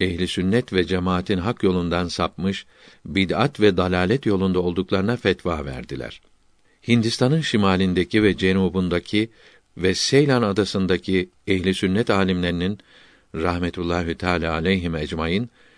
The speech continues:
bu fetvaları icma haline aldı. Biz de Allahü Teala'nın tevfikiyle ve selef-i salihinin izlerine sarılarak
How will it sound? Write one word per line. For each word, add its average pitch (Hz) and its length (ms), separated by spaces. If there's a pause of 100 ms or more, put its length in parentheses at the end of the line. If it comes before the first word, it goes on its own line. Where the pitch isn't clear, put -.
(160)
bu 117 140
fetvaları 98 800 (340)
icma 104 480
haline 90 380
aldı. 65 360 (640)
Biz 92 260
de 92 220 (200)
Allahü 98 420
Teala'nın 87 580
tevfikiyle 85 920 (400)
ve 87 140
selef-i 110 420
salihinin 101 640
izlerine 87 460
sarılarak 92 520